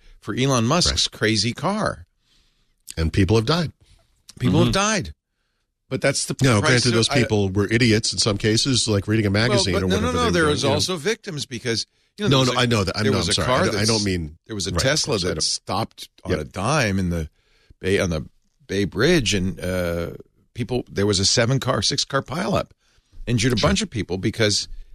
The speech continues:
Speaker 1: the Tesla had said, "Oh, I think I see something." So, um, there's risks to all of us, whether we're, you know, participating
Speaker 2: Yeah.
Speaker 1: or not. And yet,
Speaker 2: Is everyone
Speaker 1: that's how you make
Speaker 2: are we getting
Speaker 1: progress, right? I mean, you can't go, <clears throat> you can't go to the moon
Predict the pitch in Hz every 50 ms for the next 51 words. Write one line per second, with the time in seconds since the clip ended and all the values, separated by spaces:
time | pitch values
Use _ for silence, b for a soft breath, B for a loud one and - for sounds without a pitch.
0 | - - 120 110 - _ - 127 143 143 - - 143 120 101 - - 120 110 98
1 | 90 90 92 98 - - 127 117 - 139 139 139 - 262 - - - 165 117 87
2 | - 92 78 65 - B B B B B B B B B B B B B B -
3 | - 139 127 120 117 113 110 113 - - 110 104 104 101 101 95 92 92 90 -
4 | - _ _ _ _ _ _ _ _ _ _ _ _ _ _ _ _ _ _ 143
5 | 165 208 214 - - 147 131 - - - - - - 151 - 90 95 87 82 80
6 | 67 87 101 - - - 98 90 90 92 87 87 90 82 78 69 - _ 92 85
7 | 73 69 73 - - _ _ _ _ _ - 85 - 80 73 - - - - -
8 | 80 67 64 62 60 58 57 57 55 65 76 - - b b b b b b b
9 | b - 131 135 131 139 170 220 226 180 147 - - 196 - 240 240 233 - 143
10 | 151 - - 170 180 180 180 208 214 208 - - 135 269 277 285 143 135 117 95
11 | 85 - - 131 139 175 208 247 - - _ _ _ - - - - _ - 185
12 | 196 208 220 - - 196 190 - 135 143 143 143 - - _ 208 - - 170 208
13 | 170 143 120 120 131 - 156 151 117 127 117 107 98 87 82 82 104 143 180 160
14 | 117 120 143 156 156